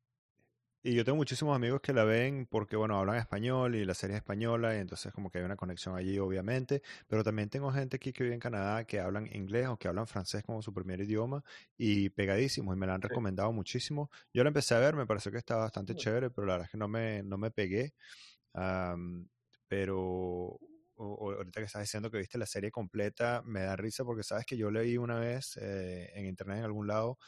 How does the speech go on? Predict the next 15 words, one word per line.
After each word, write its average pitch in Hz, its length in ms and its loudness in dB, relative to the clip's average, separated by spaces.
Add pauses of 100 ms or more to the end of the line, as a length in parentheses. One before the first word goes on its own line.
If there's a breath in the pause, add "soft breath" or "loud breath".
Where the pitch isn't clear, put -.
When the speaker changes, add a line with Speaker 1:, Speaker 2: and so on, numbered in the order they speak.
(240 loud breath)
Speaker 1:
que - 100 -4
la 101 80 4
definición 107 800 -2
de 98 100 0
binge 107 460 0
watching 113 680 -2 (440 loud breath)
era 104 200 2
ver 107 300 2
dos 110 320 0
o 107 80 -2
tres 107 300 -4
horas 110 560 0
de 95 580 0
un 101 360 -2
ep-, 107 120 -2